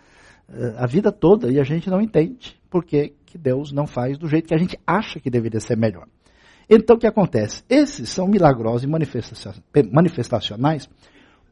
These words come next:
podendo ser utilizados por Deus quando há necessidade segundo Deus, conforme a sua soberania, conforme a sua glória, e nesse sentido são distintos dos outros dons. Como é que a gente vê isso? Há dons que são ministeriais,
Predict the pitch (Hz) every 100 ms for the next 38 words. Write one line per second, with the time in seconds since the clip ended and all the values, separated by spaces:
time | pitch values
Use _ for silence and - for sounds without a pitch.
0 | - 208 156 175 269 269 - - - 165
1 | 147 151 117 127 123 - 151 123 151 170
2 | 185 196 170 180 185 175 - 170 127 139
3 | 175 202 - - 151 226 226 175 160 -
4 | - _ _ _ _ 113 - 143 139 -
5 | 113 123 117 113 110 139 143 147 156 156
6 | 160 196 202 143 143 175 - _ _ _
7 | - 202 220 285 262 190 156 135 - 233
8 | 135 - 175 180 185 247 - 240 262 254
9 | 180 139 131 123 127 107 120 101 - -
10 | - _ _ _ _ - - 165 175 175
11 | 147 143 131 123 87 - - - 165 165
12 | 180 214 - 175 - 180 196 185 190 196
13 | 208 202 - 185 185 139 - - -